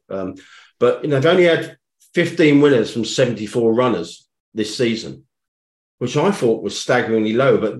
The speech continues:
when I was chatting to somebody about this on Saturday, um, I, I,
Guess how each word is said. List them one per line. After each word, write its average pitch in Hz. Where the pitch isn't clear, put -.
when 143
I 170
was 165
chatting 151
to 120
somebody 107
about 107
this 107
on 104
Saturday, 87
um, 117
I, 143
I, 160